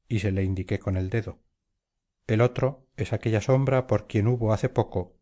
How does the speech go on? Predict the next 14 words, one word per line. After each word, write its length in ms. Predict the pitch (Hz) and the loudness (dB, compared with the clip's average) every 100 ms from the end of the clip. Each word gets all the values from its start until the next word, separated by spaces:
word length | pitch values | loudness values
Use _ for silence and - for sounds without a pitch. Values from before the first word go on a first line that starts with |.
| - | 2
tales 400 | 120 110 - - | 4 2 -2 -6
sacudimientos 880 | 104 - 104 107 127 120 113 92 | -4 -2 0 2 2 2 -2 -4
en 100 | 107 | -4
todos 260 | 95 107 104 | -2 0 0
los 180 | 110 - | -2 0
ámbitos 460 | 110 98 92 98 | 0 0 -4 -6
de 60 | 92 | -4
vuestro 340 | 98 113 - | -4 -4 0
monte 460 | 123 104 95 90 - _ _ _ - | 0 2 0 -6 -10 _ _ _ -4
que 120 | 131 | 0
de 100 | 120 | 0
sí 180 | 107 104 | 0 -2
la 140 | 90 | -4
rechaza". 520 | 92 92 - 92 - | -6 -6 -6 -6 -8